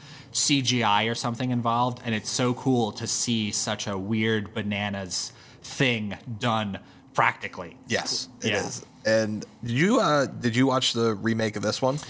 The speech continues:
Speaker 1: I did. I really enjoyed the remake. I know a lot of people didn't as much, but
Speaker 2: I feel like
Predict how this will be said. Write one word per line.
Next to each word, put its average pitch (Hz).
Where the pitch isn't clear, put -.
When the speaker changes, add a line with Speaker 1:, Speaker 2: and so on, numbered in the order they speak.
Speaker 1:
I 156
did. 143
I 139
really 131
enjoyed 101
the 87
remake. 87
I 104
know 156
a -
lot 123
of 143
people 139
didn't 104
as 131
much, 147
but 95
Speaker 2:
I 131
feel 180
like 208